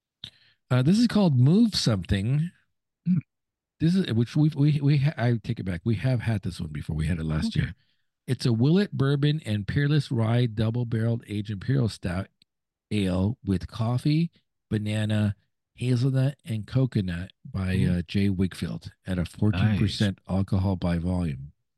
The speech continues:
Speaker 2: Nice.
Speaker 1: And not, not to,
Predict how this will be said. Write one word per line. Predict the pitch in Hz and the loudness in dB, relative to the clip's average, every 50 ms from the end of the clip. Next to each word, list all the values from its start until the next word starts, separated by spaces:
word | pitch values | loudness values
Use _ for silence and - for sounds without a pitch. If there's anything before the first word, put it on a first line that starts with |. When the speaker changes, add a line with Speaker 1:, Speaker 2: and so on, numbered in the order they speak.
| _ _ _ _ _ _ _ _ - | _ _ _ _ _ _ _ _ -12
Speaker 2:
Nice. | 104 - - - - - - _ _ _ _ _ _ _ _ _ _ - - - _ _ _ - 143 143 - _ _ _ _ - | -12 -12 -10 -8 -8 -8 -8 _ _ _ _ _ _ _ _ _ _ -20 -20 -20 _ _ _ -14 -14 -14 -16 _ _ _ _ -8
Speaker 1:
And | 113 110 107 | -6 -4 -2
not, | 107 113 - | -2 -4 -2
not | 113 104 - 120 - | 0 0 0 0 0
to, | - 139 117 110 107 | 0 0 0 0 0